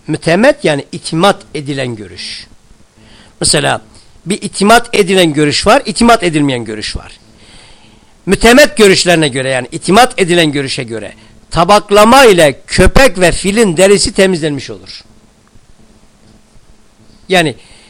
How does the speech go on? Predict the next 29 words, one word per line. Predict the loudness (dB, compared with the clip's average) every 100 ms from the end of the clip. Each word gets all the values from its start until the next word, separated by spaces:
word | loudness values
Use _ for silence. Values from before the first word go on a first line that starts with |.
| _ _
onlar | -2 2 2 2
diyorlar | 2 4 2
ki | 0 -6 -6
efendim | -6 -2 -2 -4 -8
mesela | -4 0 0 0
Hanefiler, | -2 -2 -2 0 0 0 -8 _ -20 _ _
e, | -12 -10 -10
efendim | -8 -6 -4 -4 -8 -12 -20 _ _ -10
onların | -6 -4 -2 -4
mütemet | -4 -4 -2 -4 -6
görüşü, | -14 -12 -6 -6 -8 _ _ _ -12
mesela | -8 -6
itimat | -6 0 0 0
edilen | -6 -6 -6
gö-, | -8 -4
bir |
görüşte | 2 2 2 2 2 2 0 -20 _ -6
yani, | -2 -2 -4 -8 -10
e, | -10
temizlenmiş | -4 -2 -2 -2 -4 -2
olmaz. | -2 -4 -8 -14 -18 -20 _ _ _ -16
Mütemet | -12 -8 -4 -4 -6
dediği | -6 -6
zaman | -2 0 0 -4 -10 -20 -8
karşısında | -6 -4 -4 -2
mütemet | -2 0 0 2
olmayan | 2 2 2 -2
görüş | -6 -10 -14
var. | -18 -20